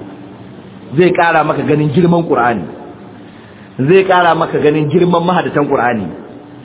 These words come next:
Wannan kalmomi guda biyu, zarran da naf'a,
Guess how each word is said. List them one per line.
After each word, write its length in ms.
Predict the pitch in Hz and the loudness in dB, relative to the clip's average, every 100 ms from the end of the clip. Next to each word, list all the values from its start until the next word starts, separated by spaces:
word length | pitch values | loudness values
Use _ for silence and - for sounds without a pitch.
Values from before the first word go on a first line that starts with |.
| - - - - | -20 -20 -8 0
Wannan 300 | 175 254 247 | 2 2 0
kalmomi 320 | 214 208 208 202 | 0 2 2 2
guda 220 | 170 160 | 2 2
biyu, 160 | 151 147 147 135 131 | 2 2 0 -4 0
zarran 680 | 214 220 190 131 - - | 0 2 0 -2 -8 -6
da 80 | 113 | -4
naf'a, 380 | 143 165 - 165 | -2 -2 -2 0